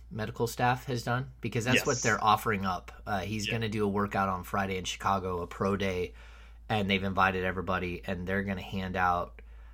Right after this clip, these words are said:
Speaker 1: uh, what the Chicago Bulls medical staff has, like, put together as
Speaker 2: No,
Speaker 1: their
Speaker 2: if,
Speaker 1: kit.
Speaker 2: if I'm
Speaker 1: Yeah.
Speaker 2: drafting him, I need my own staff to, to check him out.
Speaker 1: Yeah,
Speaker 2: I
Speaker 1: I
Speaker 2: just
Speaker 1: literally need Pete Youngman, like, like,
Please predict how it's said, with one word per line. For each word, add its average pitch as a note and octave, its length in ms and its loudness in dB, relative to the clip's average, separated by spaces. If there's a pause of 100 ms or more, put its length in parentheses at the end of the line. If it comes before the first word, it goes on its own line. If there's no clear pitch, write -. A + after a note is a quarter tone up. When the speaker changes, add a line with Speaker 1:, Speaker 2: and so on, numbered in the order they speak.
(220)
Speaker 1:
uh, D#2+ 380 -2
what G2+ 280 -2
the G2 120 -2
Chicago G2 560 -2
Bulls F#2 340 -4
medical F2+ 380 -6
staff E2 340 -2
has, D#2+ 640 -6
like, D#2+ 220 -12
put - 200 -8
together D#2+ 520 -8 (180)
as E2 280 -8
Speaker 2:
No, A2 120 -2
Speaker 1:
their F2+ 140 0
Speaker 2:
if, - 60 -2
Speaker 1:
kit. A2+ 300 -4 (420)
Speaker 2:
if A#2+ 160 0
I'm A#2+ 140 6
Speaker 1:
Yeah. G#2+ 60 2
Speaker 2:
drafting G#2+ 380 2
him, G2 280 0
I G2 100 -2
need G2 180 -2
my F2 180 -4
own F2+ 180 -2
staff D#2+ 340 -8
to, - 100 -14 (220)
to D#2 400 -8 (320)
check F2+ 180 -2
him D#2+ 140 -6
out. - 160 -18 (220)
Speaker 1:
Yeah, C3+ 180 4
Speaker 2:
I C3 80 6
Speaker 1:
I C#3 60 6
Speaker 2:
just B2+ 120 4
Speaker 1:
literally B2+ 500 6
need A2+ 380 0
Pete A#2 260 -2
Youngman, F#2+ 460 -2
like, E2+ 420 -6 (500)
like, F2+ 520 -6